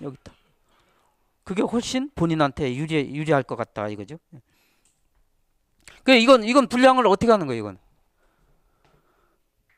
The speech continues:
최소 삼 페이지. 저걸 아까 저 이렇게 하면은 삼과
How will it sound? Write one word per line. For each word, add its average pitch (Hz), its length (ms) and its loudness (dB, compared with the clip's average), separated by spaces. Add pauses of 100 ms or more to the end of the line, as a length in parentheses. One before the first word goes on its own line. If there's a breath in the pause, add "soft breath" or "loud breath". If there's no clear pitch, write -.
(400)
최소 370 540 6
삼 311 220 2
페이지. 156 440 -2 (3250)
저걸 233 320 6 (120)
아까 226 240 4
저 247 160 4
이렇게 233 180 -2
하면은 165 380 2 (680)
삼과 277 600 2